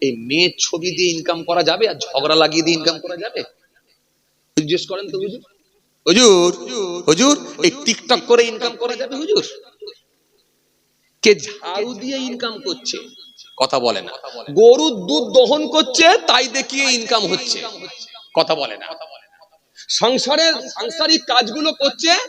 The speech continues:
রান্না হচ্ছে, বেগুন ভাজা হচ্ছে, মাছ ভাজা হচ্ছে, সেগুলোকে দেখি ইনকাম হচ্ছে, এরকম ইনকাম চলছে না?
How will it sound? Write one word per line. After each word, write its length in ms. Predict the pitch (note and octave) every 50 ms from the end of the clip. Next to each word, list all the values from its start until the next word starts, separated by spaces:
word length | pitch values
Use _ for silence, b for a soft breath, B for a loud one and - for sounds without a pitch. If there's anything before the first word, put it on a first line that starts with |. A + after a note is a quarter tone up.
| - - - _ _ D#4+ E4+ -
রান্না 420 | D#3 F#3 A#3 C#4+ D#4 D#4 D#4+ D#4
হচ্ছে, 360 | C4+ D4 D4 D4 - E4 E4
বেগুন 340 | C#4 A#3+ B3 B3 A#3+ C4 B3
ভাজা 260 | A3+ C4 C#4+ C4+ D4
হচ্ছে, 360 | C4+ C4+ C#4 C4+ - - D#4+ D#4+
মাছ 300 | C4+ B3 A3+ A#3 G#3+ G#3+
ভাজা 260 | B3+ C#4+ C4+ C#4+ C#4
হচ্ছে, 440 | D4 D4+ D#4 - D#4+ D#4+ E4+ - - - - -
সেগুলোকে 600 | - - - A#3+ A3+ A3+ C#4 C4+ C#4+ - C#4 C4
দেখি 340 | A3+ C4 B3+ B3+ B3+ B3 A#3+
ইনকাম 320 | A3 G#3 E3+ G#3+ G3 F3+
হচ্ছে, 380 | D3 D#3+ - - - E3 C3+ B2 - A2+ C#3+ E3
এরকম 260 | F3+ F#3+ G#3 G#3 A3
ইনকাম 280 | A3 A3 G#3 A3 A3 A3
চলছে 320 | - A#3+ A#3 A3 A#3+ C#4
না? 80 | C#4+